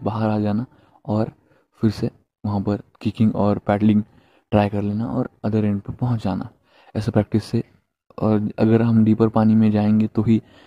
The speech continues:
तू सीखेगा", ऐसा मेरे दोस्त ने मुझसे कहा। तो ऑब्वियस है, मैंने उसकी बात मानी। और जबकि मुझे थोड़ा सा स्विमिंग आ रही थी, मतलब, थोड़ी नहीं, अच्छी खासी,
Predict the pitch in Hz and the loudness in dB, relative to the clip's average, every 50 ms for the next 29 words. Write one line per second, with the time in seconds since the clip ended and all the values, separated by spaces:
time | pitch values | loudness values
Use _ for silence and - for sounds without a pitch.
0 | _ _ - 110 104 - - 110 107 110 107 98 101 - - - 107 - - 104 | _ _ 0 0 2 4 2 2 2 0 -2 -4 -4 -8 -12 -14 -14 -8 -6 -4
1 | 104 104 104 104 107 - _ _ _ _ _ _ - 113 107 113 104 - - 110 | -2 -2 -2 -4 -6 -8 _ _ _ _ _ _ -4 0 2 2 2 2 0 0
2 | 104 98 - 104 98 - 101 - - _ _ _ - _ _ _ - _ _ _ | 0 0 -2 -6 -8 -8 -10 -14 -14 _ _ _ -20 _ _ _ -20 _ _ _
3 | _ _ _ _ _ - 104 101 101 101 101 104 110 - - - - _ _ _ | _ _ _ _ _ 0 2 2 2 2 2 0 -2 -4 -8 -12 -16 _ _ _
4 | _ - 101 104 107 127 123 110 - 110 107 - _ _ _ _ _ _ _ _ | _ -2 0 2 4 4 2 4 2 0 0 -2 _ _ _ _ _ _ _ _
5 | _ _ _ _ - - 98 104 104 104 104 101 - - 107 104 101 98 - 104 | _ _ _ _ -8 -4 0 0 2 2 2 2 0 0 0 0 0 2 2 2
6 | 101 101 104 110 - - - 107 104 104 110 - - - 113 110 104 110 104 - | 4 4 2 0 -2 -4 -4 -4 -2 -2 -2 -4 0 2 4 4 4 4 2 2
7 | 107 104 104 107 107 - - 117 107 107 107 107 107 - - - - - - - | 2 0 0 -2 -4 -4 2 4 4 6 6 4 4 0 -6 -20 -20 -20 -20 -8
8 | - - 104 110 110 107 101 98 - - _ - - - 110 110 - _ _ - | -2 0 2 2 4 2 0 0 -4 -10 _ -12 -10 -8 -8 -8 -10 _ _ -6
9 | - 113 120 120 107 101 101 101 98 - - 113 - - 104 101 - 104 110 | -2 0 2 2 0 0 -2 -4 -6 -6 -6 -8 -6 -6 -10 -8 -8 -8 -10